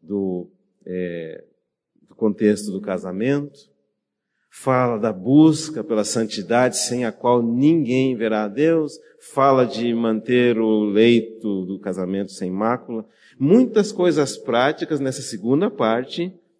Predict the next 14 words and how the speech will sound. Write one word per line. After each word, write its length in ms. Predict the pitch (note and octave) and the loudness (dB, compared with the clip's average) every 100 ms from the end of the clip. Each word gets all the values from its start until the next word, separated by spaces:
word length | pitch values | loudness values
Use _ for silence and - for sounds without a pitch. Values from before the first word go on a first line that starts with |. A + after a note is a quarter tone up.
| _ | _
da 500 | G#2 G#2 A2 A2+ - - | -6 0 0 0 -4 -14
Epístola 480 | A2 - F#2+ G2+ G#2 | -16 -14 -16 -8 -6
aos 120 | A2+ | -4
Hebreus. 800 | C#3 E3 F3+ B2 - - - _ _ _ _ _ _ _ _ _ _ _ _ _ - | -4 0 2 2 -2 -18 -20 _ _ _ _ _ _ _ _ _ _ _ _ _ -8
Mas 540 | B2 D3 D3 - - - _ _ _ _ _ _ _ _ _ | 0 0 -2 -10 -16 -18 _ _ _ _ _ _ _ _ _
qual 400 | D3 F3 G#3+ F3 | -2 0 0 2
é 260 | D3 E3+ - | 2 0 -2
a 120 | C3 | -10
base 800 | G#2+ - C3 D#3+ F3 C#3 G2 G2 | -12 -4 2 2 2 0 -4 -14
sobre 320 | - A2 G#2+ | -12 -8 -6
a 60 | G2+ | -8
qual 420 | - C3 D3 D3 | -2 0 2 0
nós 180 | B2 - | -8 -12
podemos 640 | A#2 F#2 B2 D3 C#3+ C#3+ | -12 -8 -2 0 -2 -6